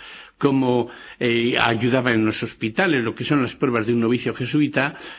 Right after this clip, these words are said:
pues Bernardo los mira con cierta pasión, con cierta ilusión, si yo fuera uno de ellos, y efectivamente decide entrar jesuita.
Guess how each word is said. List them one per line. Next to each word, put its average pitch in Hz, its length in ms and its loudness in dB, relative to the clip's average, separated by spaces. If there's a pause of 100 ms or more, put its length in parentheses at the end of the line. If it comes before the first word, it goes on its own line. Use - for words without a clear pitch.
(120)
pues 110 220 0
Bernardo 156 720 2 (200)
los 120 220 0
mira 147 380 2
con 123 200 2
cierta 143 640 -2
pasión, 139 380 -2
con 127 180 -2
cierta 139 380 0
ilusión, 123 400 0
si 120 160 -2
yo 139 100 2
fuera 135 240 0
uno 117 220 2
de 135 100 2
ellos, 139 300 0
y 123 40 2
efectivamente 113 1000 -2 (340)
decide 143 640 0
entrar 123 300 -2
jesuita. 92 640 -10